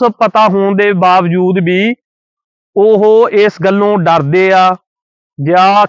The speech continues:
ਕੀ ਸੋਚਦੇ ਆ, ਉਹ ਉਹਨਾਂ ਦਾ ਮਾਈਂਡ ਤੇ ਡਿਪੈਂਡ ਆ। ਪਰ ਕਿਸੇ ਇਨਸਾਨ ਦਾ ਆਪਣੇ ਅਧਿਕਾਰਾਂ ਲਈ ਨਾ ਖੜੇ ਹੋਣਾ ਬਹੁਤ ਬੁਜ਼ਦਿਲੀ ਦਾ ਕੰਮ ਆ, ਉਸ ਤੋਂ ਵੱਧ ਕੇ ਉਹ ਕੁਛ ਵੀ ਨਹੀਂ। ਕਿਉਂਕਿ ਤੁਹਾਡੇ ਅਧਿਕਾਰ ਨੇ, ਤੁਹਾਡਾ ਰਾਈਟ ਬਣਦਾ,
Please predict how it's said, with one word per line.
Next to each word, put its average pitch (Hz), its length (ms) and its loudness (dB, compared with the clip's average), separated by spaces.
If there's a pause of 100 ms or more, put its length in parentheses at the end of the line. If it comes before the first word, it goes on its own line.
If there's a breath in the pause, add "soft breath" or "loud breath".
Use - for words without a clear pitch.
ਕੀ 202 240 -2
ਸੋਚਦੇ 190 420 -2
ਆ, 208 60 0
ਉਹ 214 220 -2
ਉਹਨਾਂ 247 220 0
ਦਾ 247 80 0
ਮਾਈਂਡ 208 260 -2
ਤੇ 196 120 -2
ਡਿਪੈਂਡ 170 380 -4
ਆ। 120 140 -2 (960)
ਪਰ 226 160 0
ਕਿਸੇ 233 260 -2
ਇਨਸਾਨ 214 360 -2
ਦਾ 208 80 0
ਆਪਣੇ 220 240 -2
ਅਧਿਕਾਰਾਂ 220 500 0
ਲਈ 190 360 -2 (640)
ਨਾ 185 240 0
ਖੜੇ 202 340 0
ਹੋਣਾ 170 480 -2 (460)
ਬਹੁਤ 202 340 0
ਬੁਜ਼ਦਿਲੀ 185 480 -2
ਦਾ 196 140 0
ਕੰਮ 175 260 -4
ਆ, 196 120 -2
ਉਸ 180 140 -2
ਤੋਂ 196 140 -4
ਵੱਧ 175 180 -2
ਕੇ 220 100 -6
ਉਹ 196 180 -2
ਕੁਛ 233 200 -4
ਵੀ 202 200 -2
ਨਹੀਂ। 131 180 -8 (1700)
ਕਿਉਂਕਿ 170 220 0
ਤੁਹਾਡੇ 185 400 -2
ਅਧਿਕਾਰ 180 400 0
ਨੇ, 160 160 -4
ਤੁਹਾਡਾ 180 500 -2
ਰਾਈਟ 165 340 -2
ਬਣਦਾ, 151 440 -4